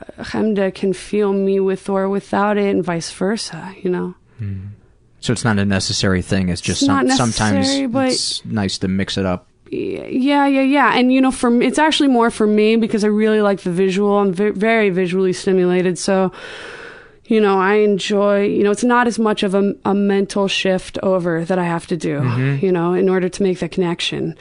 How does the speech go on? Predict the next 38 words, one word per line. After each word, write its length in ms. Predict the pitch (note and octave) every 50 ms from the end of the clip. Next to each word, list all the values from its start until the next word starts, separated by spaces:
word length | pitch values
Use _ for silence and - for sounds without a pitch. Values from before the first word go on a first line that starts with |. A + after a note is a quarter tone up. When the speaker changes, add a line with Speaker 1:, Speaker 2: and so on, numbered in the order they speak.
| - - - - - _ -
Speaker 1:
Uh, 180 | - F#3+ G3 F#3
so 260 | - - G3 F#3 F3+
I 140 | E3+ F3 F3+
enjoy 400 | F#3 F3+ F3+ D#3+ - F3+ E3 D#3+
seeing, 480 | D#3+ - - - F#3 E3+ E3 D#3+ D#3+ D#3+
you 60 | D#3
know, 80 | D#3+ D3+
her 140 | D3+ D#3 D#3
touch 420 | - - - D#3 D#3+ - - -
it 240 | E3 D#3+ E3 D#3+ -
and 240 | E3+ E3 E3 E3+ D#3
put 180 | - - E3+
her 100 | E3 D#3+
mouth 320 | E3+ E3 D#3 D3+ D#3+ - D#3+
on 120 | D#3 D#3
it 40 | D#3+
and 100 | E3 F3
everything 360 | F3 F3 F3 E3 - F#3 F#3
like 160 | F#3 F#3+ F#3+ A#2+ B2+
that, 260 | D#3 F3 G3 A3 A#3+
you 140 | - F#3 F3+
Speaker 2:
Yeah. 60 | F#3
Speaker 1:
know? 80 | F#3+ G3
Speaker 2:
I, 120 | C#3 F3 F#3 D#3 D#3+ F#3
I 20 |
love, 500 | F#3+ D3+ C3 C3+ D#3 D#3 B2+ A#2 - -
uh, 960 | B2+ A2+ A2 G#2+ G#2 G2+ G2 G2 G2 G2 F#2+ F#2+ F#2+ F#2+ F#2 F2+ - - - - - - - -
seeing 300 | - - B2+ A#2+ G#2+ G#2
my 100 | G#2 F#2+
penis 400 | F#2 - G#2+ G2+ G2+ F#2+ F#2 -
in 80 | G2+ F#2+
action. 420 | F#2 G2 G2+ - - F#2+ F#2 -
Speaker 1:
Absolutely, 520 | G3+ A3+ - - - G3 G3+ G3+ G3+ A3
Speaker 2:
I, 160 | G#3 G#3 G#3 -
Speaker 1:
yeah, 160 | F3 F#3 A3
Speaker 2:
there's 240 | A3+ G#3 F3+ F3+ F#3+
Speaker 1:
me 100 | A#3 C4
Speaker 2:
something 140 | - B2+